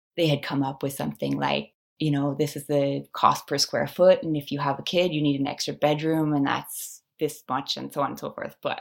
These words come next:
I mean, for us, we were living in a two-bedroom apartment before we had a kid. We bought a house. It's a three-bedroom townhome, and it's actually cheaper than we were paying for rent.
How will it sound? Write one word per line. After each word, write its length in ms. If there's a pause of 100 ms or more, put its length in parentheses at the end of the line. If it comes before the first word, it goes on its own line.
I 80
mean, 160
for 200
us, 440 (280)
we 120
were 80
living 220
in 120
a 40
two-bedroom 480
apartment 500
before 300
we 100
had 160
a 60
kid. 420 (380)
We 100
bought 240
a 20
house. 800
It's 180
a 40
three-bedroom 560
townhome, 640 (380)
and 340
it's 220
actually 300
cheaper 440 (140)
than 160
we 120
were 140
paying 540 (140)
for 180
rent. 340